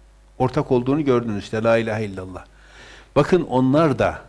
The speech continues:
o, o İsa ile ilgili inançlarını gördük. La ilahe illallah, İsa Resulullah diyorlar mı? E, la ilahe illallah Muhammed Resulullah dediğimiz gibi diyorlar mı?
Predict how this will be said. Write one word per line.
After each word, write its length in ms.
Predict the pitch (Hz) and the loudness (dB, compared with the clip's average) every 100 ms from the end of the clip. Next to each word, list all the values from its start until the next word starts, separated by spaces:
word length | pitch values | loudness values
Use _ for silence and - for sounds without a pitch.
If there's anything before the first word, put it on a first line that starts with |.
| - _ _ _ _ _ _ _ _ - | -20 _ _ _ _ _ _ _ _ -8
o, 140 | 113 | -6
o 60 | 135 | -2
İsa 380 | 135 135 127 147 | 0 2 2 2
ile 160 | 135 | 2
ilgili 580 | 123 117 120 120 117 - | 0 0 2 0 0 -4
inançlarını 440 | 123 127 123 123 123 | -2 -2 -2 -2 0
gördük. 500 | 120 127 151 170 117 | 0 -2 -4 -6 0
La 120 | 135 | 2
ilahe 320 | 135 135 139 | 2 2 0
illallah, 400 | 139 127 143 151 | -2 -2 0 2
İsa 400 | 135 147 - 147 | 4 2 4 2
Resulullah 680 | 135 127 139 139 135 139 135 | 2 0 -2 0 0 0 0
diyorlar 360 | 131 139 233 | -2 -2 -2
mı? 120 | 143 85 - _ _ _ _ _ _ _ _ _ _ _ _ 113 | -4 -10 -20 _ _ _ _ _ _ _ _ _ _ _ _ -6
E, 80 | |
la 140 | 113 117 | 0 2
ilahe 260 | 117 113 | 2 0
illallah 340 | 117 110 113 101 | -2 -2 -4 -4
Muhammed 360 | 113 110 107 - | -4 -4 -8 -10
Resulullah 440 | 107 - 107 98 | -12 -12 -12 -10
dediğimiz 420 | 110 101 98 98 95 | -12 -12 -14 -16 -18
gibi 220 | - - | -20 -16
diyorlar 240 | 107 214 | -14 -10
mı? 80 | 262 | -10